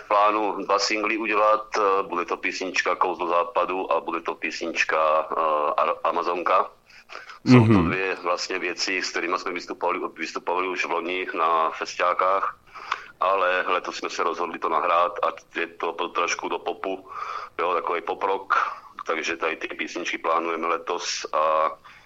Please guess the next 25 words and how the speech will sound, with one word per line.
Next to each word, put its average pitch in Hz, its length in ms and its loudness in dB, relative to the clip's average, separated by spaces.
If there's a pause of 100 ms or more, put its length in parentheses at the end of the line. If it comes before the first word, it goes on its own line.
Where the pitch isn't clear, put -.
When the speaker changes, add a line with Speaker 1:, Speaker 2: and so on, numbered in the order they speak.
(120)
Speaker 1:
uvidíme, 90 560 -4
snad 87 340 -2
to 87 140 -2
všechno - 320 -4
klapne 87 460 0
a 90 140 4 (340)
budeme 87 180 0
k - 20 -16
tomu 92 180 -4
přidat 87 300 -4
i 85 60 -4
k - 80 -6
vám. 82 280 2 (640)
Speaker 2:
Když 98 560 8
vás 139 260 10
mám 165 240 12
na 165 100 12
telefonu, 190 760 8
co - 160 4
říkáte 123 380 10
tomu, 135 360 6
že 139 200 10
vlastně 131 380 8
vaše, 127 300 8
eh, 143 200 6